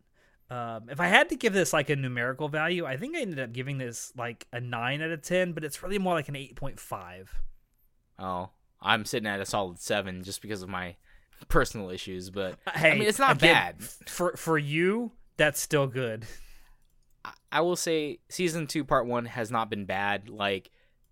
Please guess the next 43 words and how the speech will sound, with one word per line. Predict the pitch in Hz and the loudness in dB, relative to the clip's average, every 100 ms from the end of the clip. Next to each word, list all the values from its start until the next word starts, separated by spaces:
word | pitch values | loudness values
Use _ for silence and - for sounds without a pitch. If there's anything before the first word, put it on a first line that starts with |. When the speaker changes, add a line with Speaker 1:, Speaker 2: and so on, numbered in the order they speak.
| _ - | _ 6
Speaker 2:
overall, | 160 175 151 151 151 147 | 8 10 8 8 6 4
the | 127 | -2
story | - 143 131 123 | -4 -2 0 2
is | 113 | 0
still | 131 110 | -2 -2
good. | 104 107 104 | 0 0 0
The | |
animation | 110 113 113 107 113 98 | 0 0 0 0 -2 -8
is | |
still | - 104 | -6 -6
good. | 95 101 98 | -4 -4 -4
The | 92 | -4
sound | - 104 | -4 -2
design | 101 101 101 95 | -4 -4 -6 -8
is | 92 | -12
still | - 98 92 | -6 -4 -4
good. | 95 95 92 95 | -4 -4 -4 -6
Like, | 92 92 - | -6 -6 -8
it's | 139 | -4
Speaker 1:
Mm. | |
Speaker 2:
not | 120 - | -4 -4
bad. | - 87 101 104 95 95 104 _ _ _ | -6 -2 2 4 2 -2 -8 _ _ _
I | - | -2
just | 127 107 | -2 2
wish | 127 - | 2 2
they | 123 110 104 98 101 _ _ | 2 2 2 -2 -10 _ _
did | - 120 | 0 0
more. | 139 101 95 101 120 _ _ _ - | 2 -2 -2 -4 -6 _ _ _ -8
I | |
wish | 113 | -6
there | 131 | -4
was | 117 | -4
more | 120 | 0
action, | 92 110 - - 98 101 101 | 4 4 2 -4 -4 -6 -6
and | 92 | -4
I | |
could | 101 - | -2 -2
saw, | 110 - | -2 -2
I | 127 | -4
could | 135 | -4
see | - 120 | -2 -2
more, | 110 107 | 0 0
like, | 101 95 92 | 2 0 -4